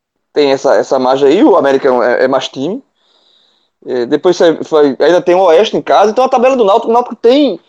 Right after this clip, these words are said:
Nau-, veja, o, o, o, o Náutico tem que pensar o seguinte: o pior já pa-, assim, a situação do Náutico já foi muito des-, mas muito desesperadora. Nesse momento, tá, os, assim, veja, é,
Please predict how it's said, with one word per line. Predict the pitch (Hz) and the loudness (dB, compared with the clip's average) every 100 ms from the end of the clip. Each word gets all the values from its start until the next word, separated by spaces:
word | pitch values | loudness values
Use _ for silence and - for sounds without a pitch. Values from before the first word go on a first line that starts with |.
| _ | _
Nau-, | 180 - | -2 0
veja, | 180 147 - | 2 2 0
o, | |
o, | 233 233 269 269 | -4 0 0 0
o, | 233 254 277 - | 0 0 0 0
o | |
Náutico | 233 269 269 | 0 0 -2
tem | |
que | 254 | -2
pensar | 247 | -2
o | 277 | -2
seguinte: | 247 - | -4 -4
o | 302 | -6
pior | - 302 151 208 | -2 2 2 2
já | 240 | 0
pa-, | - 523 | -2 -4
assim, | 254 208 131 | -4 -6 -6
a | 90 | -8
situação | - 254 262 | -4 -4 -4
do | 220 | -2
Náutico | 240 370 | -2 -2
já | - | -2
foi | 311 | 0
muito | 262 - 381 392 | 0 -2 -4 -6
des-, | 349 | -8
mas | 240 196 190 _ _ _ | -4 -4 -4 _ _ _
muito | 160 247 | -6 -6
desesperadora. | 440 381 - 403 233 156 | -4 -6 -2 0 2 2
Nesse | 160 285 415 | 2 0 0
momento, | 370 147 214 - 285 - _ _ _ _ _ _ _ _ - | 0 0 -2 -2 -4 -4 _ _ _ _ _ _ _ _ -2
tá, | 240 294 427 359 147 117 - _ _ | 0 2 2 2 2 0 -4 _ _
os, | 180 165 | -2 -2
assim, | 151 160 170 127 | -2 -2 0 0
veja, | 113 104 - _ _ _ _ _ - - _ - | -2 -6 -12 _ _ _ _ _ -20 -20 _ -2
é, | 120 101 - 85 90 - | 0 0 -2 -4 -6 -10